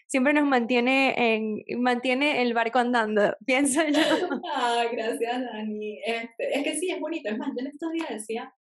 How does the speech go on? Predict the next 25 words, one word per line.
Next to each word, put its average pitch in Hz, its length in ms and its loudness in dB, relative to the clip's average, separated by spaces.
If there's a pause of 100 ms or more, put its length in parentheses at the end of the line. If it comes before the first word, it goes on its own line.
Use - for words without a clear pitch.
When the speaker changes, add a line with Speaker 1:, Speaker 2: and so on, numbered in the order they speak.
(600)
Speaker 2:
Yo 262 100 -4
creo 339 140 -2
que 294 80 -4
es 262 60 0
importante, 220 1000 -4 (160)
mm, 220 340 0
a 214 60 0
ver, 202 160 -2
cuando 196 260 -4
tú 226 80 0
dices 240 300 -2
buscar 208 360 -6
un 214 100 -8
bus-, 220 320 -2
un 202 120 -12
business 214 400 -6
partner, 175 340 -10
tu 180 80 -10
socio 247 280 -2
Speaker 1:
Ujú. - 100 -4
Speaker 2:
y - 40 -14
todo 170 180 -6
eso, 185 220 -8
o - 20 -10
sea, 175 280 -4